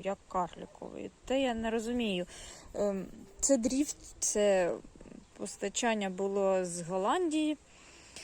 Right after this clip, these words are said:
е, вкорінені живці. І по квітам це Дріфт Пінк. І ще одна в мене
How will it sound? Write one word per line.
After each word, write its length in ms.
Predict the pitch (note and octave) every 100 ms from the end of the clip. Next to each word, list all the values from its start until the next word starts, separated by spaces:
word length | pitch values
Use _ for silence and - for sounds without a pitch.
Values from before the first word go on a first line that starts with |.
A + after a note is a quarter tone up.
| - -
е, 420 | A#3+ A#3+ A#3 A#3 G#3+ - - - - - - - -
вкорінені 540 | A#3 A#3+ A3+ A3 A3
живці. 680 | G#3 A3 - - A#3+ A3+ A3 - - - - - - - - - -
І 360 | F#3 F#3+ F#3+ F#3 -
по 340 | G3 F#3+ F3+
квітам 540 | - F3+ A3+ D4 D4+ C#4+
це 460 | - C4+ C#4 C4+ - - - - - - - -
Дріфт 600 | F#3+ A3+ A#3+ A#3+ - - -
Пінк. 520 | A#3+ A#3 A3+ - - - - - - - - - - - - - - - - - - -
І 560 | - G3 G3 F#3+ F#3+ F#3+
ще 300 | G3 - G3+
одна 320 | F#3+ F#3 F#3
в 120 | F3+ F3
мене 260 | F3+ F3